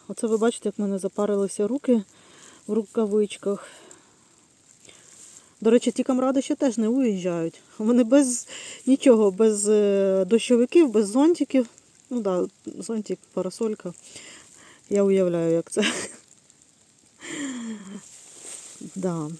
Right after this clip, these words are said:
Я ще трошки походжу, поки не скисну. І буду збиратись додому.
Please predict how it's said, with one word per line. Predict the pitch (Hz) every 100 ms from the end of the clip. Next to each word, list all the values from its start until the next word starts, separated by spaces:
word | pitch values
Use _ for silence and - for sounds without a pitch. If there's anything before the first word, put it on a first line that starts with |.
| - - _ _ _ _ - _ _ - - - _ _ - - -
Я | 208
ще | 196 208
трошки | 185 - 180
походжу, | - - 285 311 254 196 - _ - - - - - - -
поки | 233 247
не | 220
скисну. | 220 - 240 - 202 185 - - - - - - - - - - - _ _ - _ _ _ _ _ _ _ _ _ _ _ - _
І | 190
буду | 165 226 240
збиратись | 175 180 190 190
додому. | 175 175 - -